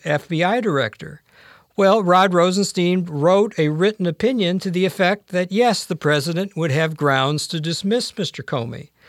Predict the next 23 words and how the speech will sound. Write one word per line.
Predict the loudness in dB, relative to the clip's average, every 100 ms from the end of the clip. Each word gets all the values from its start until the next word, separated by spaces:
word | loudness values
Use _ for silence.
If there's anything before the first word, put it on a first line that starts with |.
| -20 -20 -20 -20 _ _
Well, | 2 4 4 0 -20 -12
that | 0 2 2
puts | 2 0 2 2
Rod | 4 4
Rosenstein | 4 2 2 0 -2 0 2
in | 2
the | 2
middle | 2 2 4 2
of | 0 0
this | -2 -2
transaction, | -2 0 0 0 -2 -2 -4 -4 -2
and | 0 0 0
he | 0 0 2
now | 4 4 4 2
has | 0 2 2 0
a |
recusal | -2 -4 -4 -4 -2 -2 -4
problem. | -2 -2 -2 -4 -6 -6 -10 -20 -20 -20 -20 _ -2
And | 2 4 2 0 0
rather | 4 4 4 2
than | 2 0
recusing | 0 -2 -4 -4 -2 0 0 2
himself | 0 0 -2 0 2 2 -2 -8